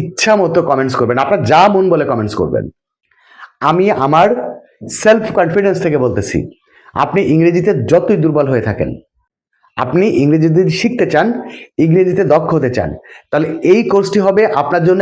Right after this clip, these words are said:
একটা মহামূল্যবান কোর্স। মাত্র তিন মাসের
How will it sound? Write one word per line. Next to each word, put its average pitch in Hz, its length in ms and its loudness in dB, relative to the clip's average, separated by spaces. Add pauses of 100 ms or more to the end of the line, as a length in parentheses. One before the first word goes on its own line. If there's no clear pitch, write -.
একটা 185 140 -2 (120)
মহামূল্যবান 143 800 0
কোর্স। 76 200 -4 (920)
মাত্র 170 300 0 (220)
তিন 190 140 2 (100)
মাসের 170 260 0